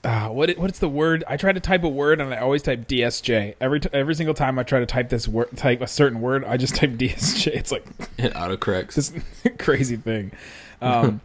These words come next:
Speaker 2: <laughs>
Speaker 1: but not all stats are created equal. There's, you know, you can look at a box score, you can see, oh, well, you know, uh, Dennis had thirteen points. You know, that's a decent game, whatever. But then you look at the, you know, field goal attempts, and you, then you get to look into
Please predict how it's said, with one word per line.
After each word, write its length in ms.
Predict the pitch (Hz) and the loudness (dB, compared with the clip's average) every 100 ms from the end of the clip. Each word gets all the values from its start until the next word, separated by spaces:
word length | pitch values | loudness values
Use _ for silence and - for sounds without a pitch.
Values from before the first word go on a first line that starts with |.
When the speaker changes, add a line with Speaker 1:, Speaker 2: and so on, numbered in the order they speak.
| - | -14
Speaker 2:
<laughs> 180 | - - | -18 -4
Speaker 1:
but 120 | 185 | 0
not 180 | 185 208 | 2 4
all 100 | 240 | 4
stats 280 | 240 214 214 | 4 4 4
are 60 | 202 | 2
created 360 | 196 185 180 | 2 2 2
equal. 280 | 202 196 117 | -2 0 2
There's, 220 | 123 135 - | 0 -2 -2
you 140 | 147 | 0
know, 80 | 131 | 0
you 100 | 123 | 0
can 140 | 143 | 2
look 120 | 143 175 | 2 4
at 60 | |
a 40 | 175 | 2
box 280 | 151 156 - | 2 0 0
score, 200 | 180 151 | 2 2
you 80 | |
can 120 | 143 131 | 2 -4
see, 240 | - 170 | 0 2
oh, 220 | 220 202 | 4 4
well, 420 | 143 139 135 139 - - - | 2 0 0 -2 -6 -20 -10
you 100 | 143 | -2
know, 160 | 143 135 | 0 2
uh, 340 | 127 123 123 120 | 2 0 0 0
Dennis 280 | 160 156 160 | 0 2 0
had 120 | 165 | 0
thirteen 380 | 180 180 202 202 | 2 2 0 0
points. 400 | 214 151 120 - | 0 0 -4 -4
You 80 | 131 | 0
know, 60 | |
that's 180 | 139 - | 0 2
a 160 | 131 117 | -2 -2
decent 640 | - 110 139 151 143 123 | -10 0 2 2 0 0
game, 260 | 117 123 135 | 0 0 0
whatever. 300 | 139 143 143 | 2 2 2
But 140 | 135 | 0
then 160 | 147 147 | 0 -2
you 100 | 135 | 2
look 280 | 151 160 151 | 4 4 0
at 100 | 120 | 0
the, 160 | 123 | 0
you 120 | 101 | 2
know, 180 | 110 101 | 0 0
field 280 | - 196 185 | -2 2 2
goal 140 | 180 | 2
attempts, 480 | 160 170 151 147 - | 0 2 0 0 -4
and 80 | 127 | -2
you, 280 | 120 135 135 | -2 -2 -2
then 180 | 147 170 | 0 0
you 80 | 165 | 0
get 140 | 160 | 0
to 100 | 151 | 2
look 220 | 143 143 | 0 0
into 480 | 151 139 147 135 120 | 0 0 2 2 0